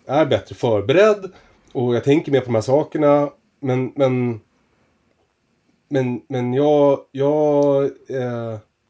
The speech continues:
jag, jag är inte så... Jag är liksom inte riktigt ute efter att, eh, känna tillhörighet i gruppen. Alltså som att jag skulle hålla på med live eller som att jag skulle hålla på med,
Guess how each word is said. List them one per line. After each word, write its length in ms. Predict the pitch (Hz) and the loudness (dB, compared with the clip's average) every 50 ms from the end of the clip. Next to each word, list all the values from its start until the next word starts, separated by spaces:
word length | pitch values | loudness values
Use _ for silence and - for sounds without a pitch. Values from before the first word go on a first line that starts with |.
| _ _ _ _ _ _ _ _ _ _ _ _ _ _ _ _ _ _ _ _ _ _ _ _ _ | _ _ _ _ _ _ _ _ _ _ _ _ _ _ _ _ _ _ _ _ _ _ _ _ _
jag, 160 | _ 147 147 - | _ -6 -6 -2
jag 220 | - 160 170 185 180 | 0 2 4 6 6
är 40 | 175 | 6
inte 220 | 156 - - 143 | 4 0 -6 -8
så... 880 | 139 - - - - - 147 143 139 135 131 131 131 131 131 131 131 131 127 117 - _ | -8 -8 -16 -12 -6 -2 0 2 2 2 2 0 0 0 0 0 -2 -2 -4 -6 -8 _
Jag 160 | 160 160 175 | 0 2 2
är 40 | 165 | 2
liksom 200 | 165 156 156 165 | 0 0 0 0
inte 120 | 143 156 | 2 2
riktigt 240 | 156 143 131 135 160 | 0 0 0 -2 2
ute 340 | 180 170 143 139 - - 190 | 2 2 2 2 0 2 2
efter 380 | 147 131 - - _ 131 117 113 | 2 0 -4 -8 _ -4 -2 -2
att, 360 | 110 107 - _ _ - - _ - | -4 -6 -8 _ _ -20 -20 _ -8
eh, 100 | 131 120 | -6 -6
känna 260 | 110 - - 131 123 | -6 -4 -4 -2 -4
tillhörighet 800 | 120 - 143 139 127 123 - 127 127 135 147 170 170 143 - - | -2 -2 -2 -2 0 0 0 0 0 2 2 2 2 2 -2 -4
i 160 | _ 120 117 110 | _ -10 -10 -6
gruppen. 760 | 113 123 165 208 202 - _ _ - 113 104 95 92 92 92 - _ _ _ _ _ _ _ _ _ _ _ _ _ _ _ | -2 2 2 2 2 0 _ _ 0 0 0 0 -4 -8 -10 -14 _ _ _ _ _ _ _ _ _ _ _ _ _ _ _
Alltså 220 | - 139 139 - 135 | -8 -6 -6 -6 -2
som 200 | - 143 131 131 | -2 0 0 0
att 100 | 123 131 | 0 -2
jag 100 | 127 117 | -4 -4
skulle 220 | - - 131 123 | -4 -2 0 2
hålla 120 | 120 120 117 | 2 0 0
på 160 | - 117 107 | -2 -4 -4
med 520 | 104 104 101 101 98 95 95 98 98 101 - - | -2 -2 -2 -4 -4 -6 -6 -8 -10 -14 -12 -8
live 760 | 113 113 127 131 131 127 117 110 107 104 101 92 95 101 101 | -2 2 4 4 6 6 4 4 2 0 -2 -4 -6 -8 -6
eller 200 | 101 101 101 95 | -6 -6 -8 -8
som 160 | - - 104 | -8 -10 -12
att 80 | 98 - | -10 -10
jag 80 | 101 | -12
skulle 140 | 95 - 110 | -8 -4 -4
hålla 120 | 104 104 | -4 -4
på 220 | 98 - 113 101 95 | -6 -6 -8 -6 -6
med, 320 | 98 95 95 92 92 92 | -6 -6 -6 -6 -8 -10